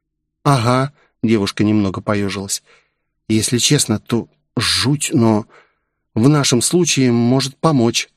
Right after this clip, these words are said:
Роботам не хватает начальника. Если поместить в них чип с этим самым интеллектом, который знает, что, куда и как,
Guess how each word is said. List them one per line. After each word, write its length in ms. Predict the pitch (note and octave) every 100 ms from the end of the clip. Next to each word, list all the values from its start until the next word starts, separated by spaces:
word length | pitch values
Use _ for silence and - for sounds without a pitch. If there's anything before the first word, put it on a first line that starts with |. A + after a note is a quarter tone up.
| _ _ _ -
Роботам 480 | D#3+ D3 C3+ C3+ C#3
не 80 |
хватает 420 | B2 C#3 D3 C3 B2
начальника. 680 | A#2 - C3+ G2+ F#2+ - - - - _ _
Если 340 | A2 D3 D3 C3
поместить 640 | - C3 C3+ - D#3+ C3
в 80 | G#2+
них 300 | C#3 D3 -
чип 320 | - - D#3
с 160 | - -
этим 280 | D3 - A2
самым 460 | - C#3+ A#2+ G2 -
интеллектом, 720 | C3+ B2 D3+ E3+ E3+ - B2
который 380 | - B2 C3+ B2
знает, 460 | A#2 D3+ D3+ A#2
что, 280 | - - D3+
куда 320 | - C3 D3
и 160 | C#3 A#2
как, 360 | - F3+ D3+